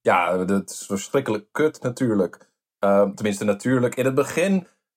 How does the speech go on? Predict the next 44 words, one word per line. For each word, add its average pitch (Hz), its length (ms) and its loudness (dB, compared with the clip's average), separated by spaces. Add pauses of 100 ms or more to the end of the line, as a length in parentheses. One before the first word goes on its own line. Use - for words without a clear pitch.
(120)
dacht 123 260 0
ik 139 80 -10
echt 143 300 0
nog 139 160 0
van, 131 200 0
"Jeetje, 180 440 0
wat, 127 240 2
wat, 123 260 0
eh, 113 480 4
wat, 117 240 -2
wat 113 180 -2
apart. 170 340 0
Nu 143 80 -2
moeten 135 300 -4
we 110 100 -4
zo 120 200 -2
via 113 280 0
die 98 100 -4
schermen 185 500 0
gaan 160 200 -2
doen." 160 380 0 (100)
En, 113 420 0
ehm, 104 440 6 (460)
nou 135 140 2
ja, 127 160 0
en 113 80 0
heb 107 100 2
ik 101 100 -2
ook - 320 -2
echt - 240 -2
met, 104 220 0
met 107 220 0
veel, 135 420 0
toch - 160 -20
echt 143 180 -4
wel 139 100 2
veel 135 200 -2
enthousiasme, 120 840 0 (340)
eh, 104 240 6
soort 101 280 -4
kennisclips 139 800 -4
gemaakt. 135 640 0
En, 104 380 2
eh, 101 400 -2